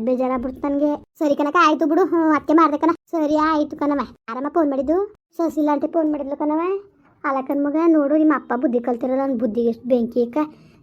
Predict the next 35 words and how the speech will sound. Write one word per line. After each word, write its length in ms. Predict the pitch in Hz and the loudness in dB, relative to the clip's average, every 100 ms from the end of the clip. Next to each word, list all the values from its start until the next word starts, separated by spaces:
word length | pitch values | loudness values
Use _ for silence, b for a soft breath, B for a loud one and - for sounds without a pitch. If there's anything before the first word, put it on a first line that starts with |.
| - | 0
ಯಾವ 200 | 269 240 | 2 2
ಥರ 120 | 233 240 | 0 -2
ಬುದ್ಧಿ 220 | 247 233 | -2 -4
ಕಲ್ತವ್ನೆ 420 | 254 247 254 254 | -4 -4 -2 -2
ಅಂದ್ಬಿಟ್ಟು. 320 | 262 262 302 320 - b b b b | -2 -2 -2 -2 -4 b b b b
ಆ, 80 | 254 240 240 233 226 214 202 190 - - - | -2 0 0 0 0 -2 -4 -8 -16 -16 -8
ಮಾನ 200 | 247 247 240 | -6 -4 -4
ಮರ್ಯಾದೆ 300 | 240 247 247 | -4 -2 -2
ಇಲ್ದೋದನು. 420 | 247 254 262 285 302 311 302 - B B | 0 0 0 2 4 4 2 -4 B B
ನಿಮ್ಮ 120 | 269 277 | 0 2
ಅಪ್ಪ 120 | 262 285 294 | 2 4 4
ಮದುವೆ 240 | 302 262 262 | 4 4 0
ಆಯ್ತದನಂತೆ 460 | 262 269 277 269 294 | 0 0 -2 -2 -2
ಕಣವ, 160 | 294 311 349 349 | 0 2 2 2
ಹೆಣ್ಣು 180 | 285 269 | 2 0
ನೋಡ್ಕೊ 220 | 269 262 277 | -2 -2 -2
ಬರಕ್ಕೆ 220 | 277 269 294 | -2 -2 0
ಅಂದ್ಬಿಟ್ಟು 260 | 294 294 311 311 | 0 0 2 2
ನಾಳೆಕೋ 280 | 262 240 262 | 0 -2 -2
ನಾಡ್ದೋ 220 | 262 269 294 | -2 2 2
ಹೋದಾರಂತೆ. 480 | 302 262 269 262 320 359 381 B B B B 269 | 2 2 -2 0 2 2 0 B B B B 2
ಇವೆಲ್ಲ 240 | 269 247 254 | 4 4 4
ಬೇಕಾ 200 | 294 269 277 | 4 4 0
ಮಗ 80 | 285 302 | 2 4
ನಿಮ್ಮ 100 | 320 294 | 4 2
ಅಪ್ಪನ್ಗೆ? 360 | 285 269 330 381 427 440 _ | -2 2 4 4 2 -4 _
ಸರಿ 240 | 294 277 269 | -2 2 2
ಬಿಡು, 160 | 285 320 320 - | 2 0 -2 -2
ಯಾಕೋ 160 | 262 269 | 0 2
ಭಾಳ 120 | 311 277 | 2 2
ಅತಿ 120 | 294 285 | 2 2
ಆಗೋಯ್ತು 240 | 254 254 269 | 0 -2 0
ಕಂದ್ 140 | 294 | 2
ಬಿಡಮ್ಮ 220 | 285 262 254 | 2 0 -2
ಅವ್ರದ್ದು. 220 | 262 302 | -2 -2